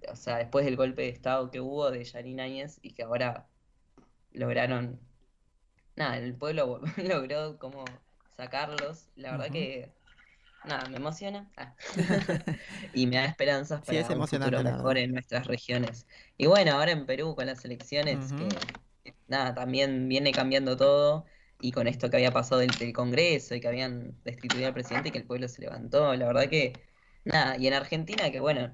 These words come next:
Speaker 1: no es que no estamos haciendo nada, ¿no? Estamos <laughs> sosteniendo un frente,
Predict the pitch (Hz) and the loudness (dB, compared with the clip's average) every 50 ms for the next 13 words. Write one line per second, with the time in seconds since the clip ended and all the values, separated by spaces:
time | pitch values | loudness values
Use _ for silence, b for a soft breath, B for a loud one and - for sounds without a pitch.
0 | - - - - 151 151 - 160 147 131 131 151 - 131 127 127 127 123 123 - | -10 -10 -6 -4 -4 -4 -4 -6 -6 -6 -6 -6 -6 -6 -4 -4 -6 -6 -6 -4
1 | 131 135 131 131 127 127 127 123 127 135 151 151 147 - 131 131 127 127 127 127 | -2 0 2 2 2 2 2 2 2 2 2 2 0 0 0 2 2 0 0 -2
2 | - - - 185 190 - - 185 185 160 170 - B B B B B B B B | -4 -2 0 2 2 2 2 0 0 0 -2 -4 B B B B B B B B
3 | - 143 139 135 135 135 143 143 151 147 139 135 139 139 - 139 139 143 143 139 | 0 2 4 4 4 4 4 4 4 4 4 4 2 0 0 0 0 0 0 2
4 | 135 131 131 127 117 107 107 110 117 - | 2 4 4 4 2 0 -2 -4 -8 -12